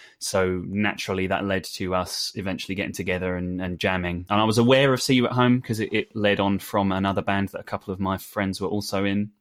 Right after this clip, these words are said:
But there was just a lot of ideas that we both kinda had that I thought would work well. I thought it would be worth me coming, just even as just a jam session, just to sit down and see how we could, uh, how we could implement me and what I do into the band. And I think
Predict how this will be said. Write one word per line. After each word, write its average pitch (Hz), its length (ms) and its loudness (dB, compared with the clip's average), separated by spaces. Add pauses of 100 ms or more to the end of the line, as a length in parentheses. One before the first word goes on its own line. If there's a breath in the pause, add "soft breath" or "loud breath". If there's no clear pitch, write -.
(140)
But 101 300 4 (100)
there 117 160 4
was 113 160 2
just - 200 -2
a 117 40 4
lot 110 360 4
of 101 520 2 (540)
ideas 107 380 4
that 101 100 -2
we 101 80 0
both 101 260 2
kinda 95 160 2
had 95 160 0
that 92 80 0
I 95 80 2
thought 101 260 0
would 101 120 -2
work 95 300 0
well. 87 380 0 (540 loud breath)
I 113 60 2
thought 127 200 4
it 117 100 6
would 113 180 2
be 113 120 4
worth 104 440 2
me 98 480 2 (240)
coming, 92 360 0
just - 300 -8
even 110 240 2
as 95 100 -2
just - 180 -6
a 104 40 -6
jam 95 320 0
session, 92 400 -2
just - 160 -8
to - 60 -12
sit - 180 -6
down 92 160 -2
and 87 120 -6
see 95 280 -4
how 90 240 -4
we 90 120 -6
could, 87 300 -12 (360 soft breath)
uh, 107 240 -2
how 104 160 0
we 101 80 0
could 101 160 0
implement 98 380 -2 (200)
me 90 540 -2
and 92 180 -6
what 92 140 -4
I 95 160 4
do 90 180 0
into 92 280 -4
the 90 100 -8
band. 87 320 -2
And 92 100 -2
I 92 60 -2
think - 320 -4